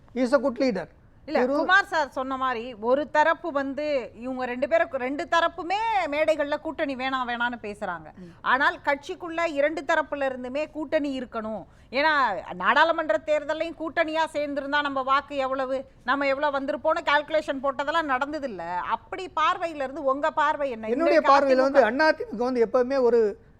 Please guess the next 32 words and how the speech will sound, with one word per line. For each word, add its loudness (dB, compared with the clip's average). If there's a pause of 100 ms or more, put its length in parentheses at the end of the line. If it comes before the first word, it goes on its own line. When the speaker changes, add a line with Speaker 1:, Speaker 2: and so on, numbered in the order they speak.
(160)
Speaker 1:
ஒரு 2 (1080)
ஆன்மீகத்தை 2
கொஞ்சம் -4
விரும்புற 4
majority 2
of 0
the -2
ca-, -8
cadets. -6 (480)
ஒரு -2
எப்பவுமே -2
கோயிலுக்கு 0
போய் -6 (380)
ஒரு -6
பொட்டு 2
வச்சுட்டு -8
தான் -2
இந்த -8
ஃபங்க்ஷனுக்கு -6
வரவங்க. -6
ஒரு -8
ஒன்றிய -2
கூட 0
செயலாளர் -2
கூட்டம்னாலும் -10
சரி, -8 (280)
ஒரு 0
திருநோடு 0
தான் 2
வருவாங்க. -6
அவங்களுக்கு 0
வந்து -4